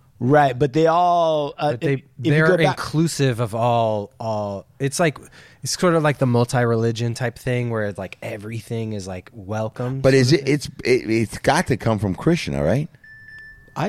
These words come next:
Speaker 2: Uh,
Speaker 1: I don't
Speaker 2: no.
Speaker 1: know.
Speaker 2: I don't know. I don't think so.
Speaker 1: So wait a second. The Sikhs, though, they're the ones with the turbans.
Speaker 2: Yeah.
Speaker 1: Does your wife wear a
Speaker 3: With the
Speaker 1: turban?
Speaker 3: little
Speaker 2: Yes,
Speaker 3: daggers.
Speaker 2: every day.
Speaker 3: With the little dagger,
Speaker 2: She wears
Speaker 3: right?
Speaker 2: a dagger too.
Speaker 1: No, she doesn't.
Speaker 2: Yeah, she does.
Speaker 1: No, she
Speaker 2: Oh, yeah.
Speaker 1: doesn't. She's
Speaker 2: Yep.
Speaker 1: got
Speaker 3: He
Speaker 1: a
Speaker 3: lives
Speaker 1: knife.
Speaker 3: right in the hood,
Speaker 2: She's
Speaker 3: bro.
Speaker 2: got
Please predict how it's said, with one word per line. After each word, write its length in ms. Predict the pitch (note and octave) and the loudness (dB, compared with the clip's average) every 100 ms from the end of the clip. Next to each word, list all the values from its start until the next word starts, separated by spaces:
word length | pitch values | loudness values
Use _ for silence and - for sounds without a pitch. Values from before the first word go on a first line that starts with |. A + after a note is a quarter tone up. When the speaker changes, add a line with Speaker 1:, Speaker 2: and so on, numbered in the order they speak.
| - | -4
Speaker 2:
Uh, 60 | C3 | -2
Speaker 1:
I 140 | D3+ | 0
don't 100 | - | 0
Speaker 2:
no. 100 | C3+ | 0
Speaker 1:
know. 240 | F#3+ C#3+ F#2 - | 0 -2 -8 -8
Speaker 2:
I 100 | G#2 | -6
don't 140 | C3+ | -4
know. 280 | C3 B2+ F2+ - - | -4 -4 -6 -12 -8
I 60 | B2 | -4
don't 140 | C#3+ | -2
think 200 | C3 B2+ | -2 -2
so. 280 | - - C#3 - - - | -4 -6 -8 -14 -16 -4
Speaker 1:
So 160 | - | 2
wait 160 | G3 A3 | 4 4
a 60 | A3 | 2
second. 400 | F3+ C3 A#2+ A#2 | -2 -2 -6 -2
The 100 | C#3+ | 0
Sikhs, 460 | - B3 C#4 - | 2 0 -2 -4
though, 280 | D#3 C#3+ B2+ | 0 2 2
they're 280 | A#2 D3 F#3+ | 2 2 2
the 80 | G#3 | 0
ones 260 | F3+ D#3 | -2 -2
with 120 | B2+ | -2
the 60 | A#2+ | -4
turbans. 680 | - E3 A3 - - - - - - - - - - - | 0 2 2 0 -12 -18 -18 -20 -20 -20 -20 -20 -20 -10
Speaker 2:
Yeah. 220 | G2+ B2 - - - | -4 -4 -6 -18 -4
Speaker 1:
Does 140 | B2 | 2
your 120 | C#3 D3 | 4 6
wife 280 | C3 C3+ | 4 2
wear 140 | C#3+ C3 | 0 0
a 20 | |
Speaker 3:
With 80 | B2 | 0
the 40 | |
Speaker 1:
turban? 140 | A#2+ A2+ | 2 4
Speaker 3:
little 140 | A2 | 2
Speaker 2:
Yes, 60 | G2 G2+ A#2+ G2+ | 4 4 2 0
Speaker 3:
daggers. 120 | C#2+ | -4
Speaker 2:
every 260 | A#2+ B2+ B2 | -2 -2 0
day. 220 | F#2+ D#2+ - | -2 -4 -4
Speaker 3:
With 100 | G2+ | 0
the 100 | A#2 | 2
little 160 | A#2+ A#2+ | 4 4
dagger, 300 | B2 C3 G#2+ | 4 2 0
Speaker 2:
She 60 | |
wears 240 | D#2+ A2+ G#2+ | 0 0 -2
Speaker 3:
right? 60 | |
Speaker 2:
a 20 | A2 | -4
dagger 300 | G#2+ G#2 F#2+ | -2 -2 -6
too. 260 | - F2+ E2 | -8 -10 -6
Speaker 1:
No, 240 | C3+ F3+ E3+ | 2 4 4
she 200 | - D3 | 0 -4
doesn't. 340 | C3+ A#2+ G#2+ | -4 -4 -2
Speaker 2:
Yeah, 60 | A#2 | -6
she 80 | A2+ | -4
does. 260 | G#2 F2 A#2 | -6 -6 -2
Speaker 1:
No, 300 | C3+ C3+ C3 | 2 2 2
she 280 | - - | -2 -4
Speaker 2:
Oh, 100 | G2 G#2 | -2 0
yeah. 120 | B2 | 2
Speaker 1:
doesn't. 460 | A2 A2 G#2+ G#2+ | 0 -2 -6 -12
She's 240 | - - D3 | -8 -2 2
Speaker 2:
Yep. 60 | - | 4
Speaker 1:
got 140 | D#3+ | 6
Speaker 3:
He 60 | D#3+ | 6
Speaker 1:
a 20 | |
Speaker 3:
lives 320 | G#3 C4 G3 | 6 4 2
Speaker 1:
knife. 60 | F#3+ | 2
Speaker 3:
right 160 | G#3+ G#3 | 2 2
in 60 | |
the 140 | G3+ G3 | 2 4
hood, 300 | A3+ C4 A3+ | 4 4 2
Speaker 2:
She's 60 | |
Speaker 3:
bro. 140 | G#3 | 0
Speaker 2:
got 60 | G3 | 0